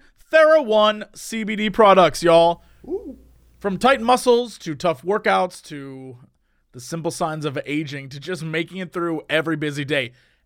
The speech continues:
Speaker 1: Everyone understands what it feels like to be tense and sore.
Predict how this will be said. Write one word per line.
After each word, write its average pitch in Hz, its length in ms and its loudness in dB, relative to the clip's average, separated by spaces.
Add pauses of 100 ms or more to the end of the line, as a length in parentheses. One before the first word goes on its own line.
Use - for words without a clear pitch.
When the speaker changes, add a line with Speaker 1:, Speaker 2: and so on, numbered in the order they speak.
(120)
Speaker 1:
Everyone 349 480 0
understands 220 800 -4
what 175 160 -10
it 175 80 -16
feels 180 180 -6
like 165 140 -10
to 151 80 -18
be 160 80 -12
tense 160 320 -10
and 151 100 -18
sore. 127 380 -10